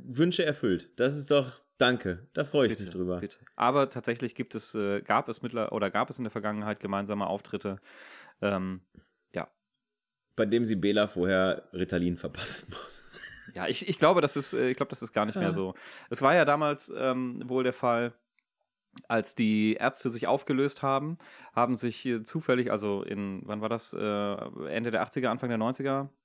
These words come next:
Speaker 2: ähm, haben sich zufällig Campino und Farin auf einer Party getroffen und, ähm, Campino hat ihm gesagt,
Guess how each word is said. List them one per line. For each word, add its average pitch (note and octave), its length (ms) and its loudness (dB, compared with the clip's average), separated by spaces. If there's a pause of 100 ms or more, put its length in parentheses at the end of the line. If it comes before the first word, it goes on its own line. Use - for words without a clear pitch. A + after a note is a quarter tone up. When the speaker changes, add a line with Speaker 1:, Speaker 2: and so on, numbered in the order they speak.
(120)
Speaker 2:
ähm, A2+ 360 -2 (400)
haben A#2+ 100 0
sich B2 120 -6
zufällig C3 320 -2
Campino C#3+ 440 0
und A#2+ 80 0
Farin C3+ 380 2
auf A#2 100 -2
einer A2 200 0
Party C3+ 320 -2
getroffen C3 500 -2
und, G#2+ 440 -4
ähm, G2+ 240 -2
Campino B2+ 420 -2
hat A2 120 0
ihm A#2 120 -4
gesagt, G#2+ 500 0